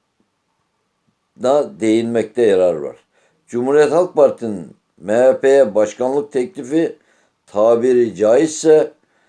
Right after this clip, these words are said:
H D P destekli bir ahlaksız teklif olarak tarihe silinmez bir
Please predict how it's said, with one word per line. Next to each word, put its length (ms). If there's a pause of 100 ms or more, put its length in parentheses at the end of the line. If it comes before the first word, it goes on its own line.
(180)
H 280
D 200
P 240
destekli 640 (520)
bir 220 (140)
ahlaksız 720
teklif 420
olarak 480 (540)
tarihe 560
silinmez 1000
bir 240